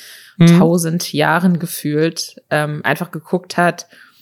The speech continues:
Speaker 2: wie kann er sich, äh, wie kann er sich irgendwas schenken lassen und das dann so lange gegen andere Dinge,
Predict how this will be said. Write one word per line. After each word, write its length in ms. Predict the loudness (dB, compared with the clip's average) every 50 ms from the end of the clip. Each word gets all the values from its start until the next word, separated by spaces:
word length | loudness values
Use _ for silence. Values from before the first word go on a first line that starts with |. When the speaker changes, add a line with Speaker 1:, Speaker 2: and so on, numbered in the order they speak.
| _ -20 -20 _ _
Speaker 2:
wie 140 | -2 -2 -2
kann 300 | -2 -2 0 2 2 2
er 180 | 2 0 0
sich, 520 | 0 0 -2 -2 -2 -6 -12 -16 -18 -4 0
äh, 420 | 0 2 2 0 -2 -4 -6 -12 -12
wie 100 | -12 -12
kann 200 | -6 -2 0 0
er 80 | 2 0
sich 220 | 0 -2 -4 -2
irgendwas 420 | 0 0 0 0 0 -2 -4 -4 -10
schenken 460 | -10 -10 -4 -2 0 0 0 -2 -2 0
lassen 500 | 0 2 0 0 0 0 2 2 2 0
und 200 | -2 -4 -2 0
das 140 | -2 0
dann 140 | 0 -2 -2
so 120 | -2 0 0
lange 280 | 0 2 2 0 -2
gegen 240 | -2 -2 -4 -4 -2
andere 480 | -2 -2 -2 -2 -2 0 0 0 0 0
Dinge, 540 | -2 -4 -2 -2 -2 -2 -4 -4 -6 -8